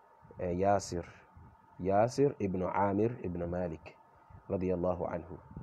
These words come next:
So, Yasir yìí, ọmọ Yaman ni, kì í ṣe ọmọ Mẹ́kà. So,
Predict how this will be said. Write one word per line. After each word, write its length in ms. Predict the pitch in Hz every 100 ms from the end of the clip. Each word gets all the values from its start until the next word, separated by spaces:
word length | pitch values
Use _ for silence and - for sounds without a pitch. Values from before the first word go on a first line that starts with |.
| - - -
So, 120 | - 110
Yasir 520 | 113 143 151 156 156
yìí, 360 | 113 95 98 120 - - - - - - - - -
ọmọ 220 | 107 107 104
Yaman 380 | 110 117 117 104
ni, 280 | 87 87 87
kì 120 | 85
í 80 | 87
ṣe 100 | 90
ọmọ 140 | 87
Mẹ́kà. 320 | 92 95 - 85 - - - - - - - - - - - -
So, 300 | 95 90